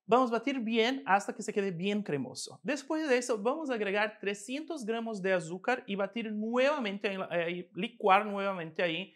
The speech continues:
en la licuadora, ¿sí? Es importante en este segundo proceso licuar bien para derretir el azúcar,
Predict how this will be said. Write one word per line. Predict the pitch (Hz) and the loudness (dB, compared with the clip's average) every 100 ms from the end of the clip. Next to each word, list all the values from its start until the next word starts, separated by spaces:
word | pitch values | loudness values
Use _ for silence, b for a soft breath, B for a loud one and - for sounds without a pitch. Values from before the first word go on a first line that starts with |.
| b | b
en | 151 | -2
la | 160 | -2
licuadora, | 160 156 170 131 - 131 | -2 0 0 0 -4 -12
¿sí? | - 175 226 b b b b b | -6 -6 -6 b b b b b
Es | 269 320 | 4 4
importante | 285 214 208 220 240 240 196 - | 4 4 6 4 4 2 2 2
en | 185 | 0
este | 208 240 262 | 0 0 -4
segundo | 220 196 208 196 | -2 0 0 0
proceso | 170 165 190 202 - 170 - | -4 0 0 0 0 0 0
licuar | 175 190 - 226 240 | -4 -4 2 2 2
bien | 196 233 240 269 - | -2 0 0 -2 0
para | - 208 220 | 6 6 6
derretir | 220 175 214 202 214 247 | 0 2 2 2 -4 0
el | 226 196 | 2 2
azúcar, | 190 139 120 - 135 131 | -2 -4 -6 0 0 -2